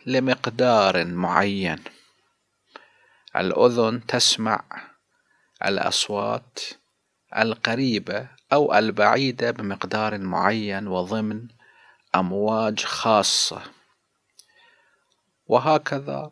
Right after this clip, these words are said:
حاسة الذوق والشم واللمس.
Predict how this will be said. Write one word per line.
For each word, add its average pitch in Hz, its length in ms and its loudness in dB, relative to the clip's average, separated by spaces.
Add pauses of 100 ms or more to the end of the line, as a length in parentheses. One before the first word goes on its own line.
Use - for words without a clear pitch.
حاسة - 680 2
الذوق 107 720 -4 (1400)
والشم 95 600 -2 (120)
واللمس. 90 800 -6